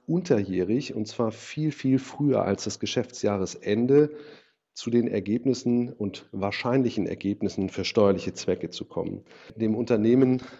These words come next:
ging es leider aufgrund der Situation nicht so gut, wie man ursprünglich erwartet hatte. Äh, für steuerliche Zwecke, äh, läuft man typischerweise in einen Verlust. Äh, der wird dann festgestellt in einem Jahr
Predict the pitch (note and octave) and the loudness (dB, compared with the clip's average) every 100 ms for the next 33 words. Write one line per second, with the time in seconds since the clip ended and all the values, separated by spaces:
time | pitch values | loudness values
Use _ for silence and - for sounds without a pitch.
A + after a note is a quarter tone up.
0 | - G#2+ A2 A#2+ A#2 - - G#2+ B2+ B2+ | -16 -4 0 2 2 0 2 6 8 8
1 | A#2+ - A2 A2 A2 A#2+ A#2+ G#2+ A2 - | 4 0 -4 -4 0 0 4 4 2 2
2 | G2+ - A#2 G#2+ G#2+ A#2+ - - G#2+ A2 | 0 0 0 2 2 0 -2 -4 -2 -2
3 | C3 - - - - - _ _ G#2 G#2+ | -4 -6 -14 -20 -20 -20 _ _ 0 4
4 | G#2 G2 A2+ G#2+ G#2+ G2+ G2+ G2 F#2+ B2 | 2 0 -2 -2 -2 -2 -2 -2 2 2
5 | D3+ - C#3 D3+ C#3+ C3+ - - A2 G#2 | 2 0 2 8 8 6 0 -2 2 4
6 | F#2+ - G#2+ G#2+ G2+ G2+ - - - - | 2 -2 2 4 4 0 -8 -20 -20 -20
7 | _ - A2+ A2+ A#2 - - A2+ A2+ A#2+ | _ 2 6 8 6 2 0 2 6 6
8 | A2+ G#2+ G#2+ - - G#2 G#2 A#2 - A2+ | 6 2 -6 -8 -10 0 2 2 2 -2
9 | G#2+ - C3 A#2 G#2 F#2+ G#2+ A2+ G#2 G#2+ | -2 -4 -2 2 2 4 2 2 0 0
10 | F#2+ G2 - G2 B2 D3+ - - - - | -2 -4 -2 0 2 0 -4 -10 -12 -6
11 | A2+ G#2+ G#2+ G#2+ G2+ F#2+ - A#2 - - | -4 2 2 2 0 -2 0 0 0 -2
12 | C3 C#3+ C#3 C3+ B2 A#2 A#2 G#2+ A#2 A#2 | 2 8 8 6 4 0 2 2 2 4
13 | A#2 A#2 C#3+ | 4 6 4